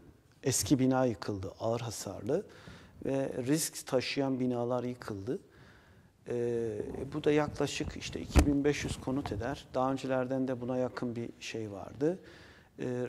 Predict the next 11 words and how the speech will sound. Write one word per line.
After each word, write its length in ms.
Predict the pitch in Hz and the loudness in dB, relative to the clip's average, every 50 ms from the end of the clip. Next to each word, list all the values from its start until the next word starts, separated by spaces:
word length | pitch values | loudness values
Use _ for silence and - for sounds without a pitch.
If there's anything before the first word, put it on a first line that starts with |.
| 120 120 | 0 0
riskli 360 | 143 147 - - - - 196 | 0 2 0 0 2 6 8
olan 400 | 185 185 180 185 180 185 185 180 | 10 10 10 8 8 6 4 2
kısımlar 800 | - 202 185 - - 170 160 156 160 180 190 196 - - - - - - - _ _ - - | 2 0 0 2 2 0 0 2 2 4 4 2 2 -2 -12 -12 -16 -20 -20 _ _ -20 -14
çoğunlukla 540 | - - - 202 180 156 139 127 - - 196 | -6 0 2 6 6 6 6 4 2 2 4
elimine 440 | - 156 139 143 147 151 165 180 156 | 6 6 8 8 8 6 6 6 4
edildi 340 | 135 117 139 143 139 135 143 | 4 6 6 6 6 8 6
yani 400 | 135 120 110 101 95 92 95 82 - - _ _ _ | 4 4 2 -2 -4 -8 -10 -12 -14 -18 _ _ _
Elazığ'da. 640 | - 123 113 113 110 101 98 101 95 - - 156 208 - - - - - - - - - - - - - - - | -2 -2 0 0 -2 -2 -4 -6 -4 -2 -2 -2 -2 -4 -10 -20 -20 -20 -20 -20 -20 -20 -20 -20 -20 -14 -8 -4
Bir 60 | 131 | 0
de 80 | 170 | 0
Elazığ, 640 | - - - 139 156 160 165 160 160 165 170 165 170 | 2 2 4 4 6 6 6 4 4 4 4 4 4